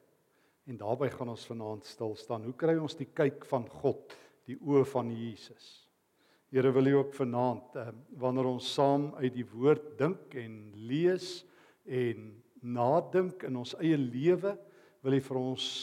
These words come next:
oop oë gee. Wil U die skille van ons oë afhaal, soos wat U gedoen het met Elisa se slaaf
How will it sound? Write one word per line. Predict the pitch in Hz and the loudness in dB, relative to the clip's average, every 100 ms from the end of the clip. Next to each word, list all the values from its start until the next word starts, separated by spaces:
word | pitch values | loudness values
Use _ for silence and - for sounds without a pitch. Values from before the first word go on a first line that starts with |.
| - - | -10 -8
oop | 165 165 - | 0 0 0
oë | 147 135 113 - | 2 2 2 -4
gee. | 117 107 101 - | -8 -8 -10 -14
Wil | 127 127 | -6 -4
U | |
die | 123 117 | -4 -8
skille | - 151 147 | 0 4 6
van | 139 139 | 4 0
ons | 135 - | 0 -2
oë | - 151 - | 0 2 2
afhaal, | 165 165 - 104 101 - - _ _ _ _ | 2 -2 -2 -4 -4 -10 -20 _ _ _ _
soos | - 135 123 | -4 -2 0
wat | 131 131 | -4 -4
U | |
gedoen | 127 - 117 131 143 | -8 -8 -4 2 4
het | 139 139 | 4 2
met | 131 131 | -2 -2
Elisa | 127 117 135 - 131 | -6 -4 -2 0 -2
se | - | -2
slaaf | 139 - 135 135 117 - | -8 -2 2 2 0 -6